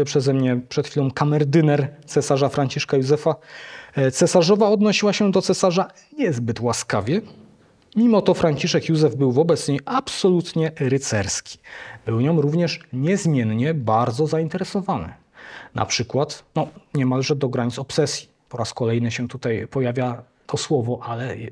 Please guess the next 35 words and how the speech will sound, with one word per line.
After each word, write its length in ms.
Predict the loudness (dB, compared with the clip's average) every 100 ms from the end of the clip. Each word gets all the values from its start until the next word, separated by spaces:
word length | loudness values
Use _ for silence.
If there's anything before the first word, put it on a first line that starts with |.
| _
co, 200 | -6 -4
coś, 500 | -4 -2 -2 -4 -8
coś 180 | -6 -8
w 80 | -4
tym 180 | -4 -2
było. 340 | 0 -2 -4 _ -20 -20 -18 -18 -18 -14
E, 360 | -8 -6 -4 -4
kiedy 340 | -2 0 0
cesarzowa 560 | 0 -2 -2 0 0 0
przebywała 540 | -2 -2 0 0 0
w 120 | -2 -2
Wiedniu, 520 | -2 0 0 0 -2 -8 _ -8
nie, 140 | -4
nie 300 | -2 -2 -2
miała 240 | -2 -2 -2
spokoju. 500 | -4 -6 0 0 0
Cesarz 380 | -4 -6 -6 -4
co 140 | -4
chwilę, 480 | -4 -2 0 0 -2 -8 _ _ -8
no, 160 | -6 -6 -10
co 120 | -8
parę 260 | -2 0 2
godzin 420 | 2 2 0 -2
wysyłał 420 | -6 -2 0 2
do 100 | 0
niej 140 | 0 0
lokaja, 600 | -2 -2 -2 0 -2 -6 -16 -18 -8
żeby 260 | -4 -4 -2
ten 360 | -2 -2 -2
dowiedział 440 | -4 -2 0 0 -2
się, 220 | -2 -4 -8 -18 -12 -4
e, 200 | -2 -2
co 360 | 0 0 0 -6 -20 _
se-, 320 | -4 -2 -2
cesarzowa 720 | -4 -4 -2 -4 -2 -4 -6